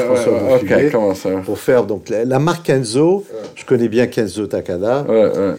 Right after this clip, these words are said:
Speaker 1: et retrouver un peu de, de cette qualité de Kenzo et remettre la marque, voilà, pas pour un,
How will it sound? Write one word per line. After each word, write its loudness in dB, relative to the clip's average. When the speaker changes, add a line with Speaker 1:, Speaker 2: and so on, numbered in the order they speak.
Speaker 1:
et -2
retrouver 2
un 2
peu 0
de, -6
de -10
cette -8
qualité 0
de -8
Kenzo -2
et -6
remettre -2
la 0
marque, -6
voilà, -6
pas 4
pour -2
un, 0